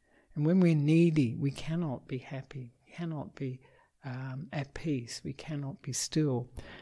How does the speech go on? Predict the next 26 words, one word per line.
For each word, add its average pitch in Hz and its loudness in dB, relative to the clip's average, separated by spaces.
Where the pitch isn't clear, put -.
So 131 4
it's 127 2
a 147 4
real, 156 6
um, 135 -2
obstacle 156 4
to - -2
the 139 8
meditation, 127 2
this 131 -4
discontent. 131 -2
And, 180 10
uh, 175 10
contentment, 175 8
as, 147 6
as 151 4
I 160 8
said, 160 4
is 131 2
a 139 -2
feeling 147 4
of - -6
being 135 2
satisfied. 139 0
Uh, 135 0
s-, - -4